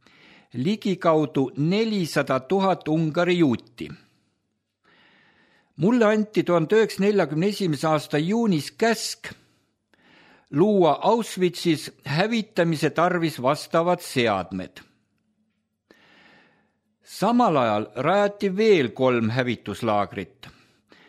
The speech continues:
Belzec, Treblinka ja Volzek. Osunduse lõpp. Igatahes lipsasid piinajail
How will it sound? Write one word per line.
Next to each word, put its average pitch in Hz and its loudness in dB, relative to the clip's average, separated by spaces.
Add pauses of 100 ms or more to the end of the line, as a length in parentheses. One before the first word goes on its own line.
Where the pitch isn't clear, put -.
(200)
Belzec, 131 0 (220)
Treblinka 170 0
ja 185 2
Volzek. 175 0 (1160)
Osunduse 131 -2
lõpp. - -4 (3250)
Igatahes 214 0 (100)
lipsasid 175 -2
piinajail 143 2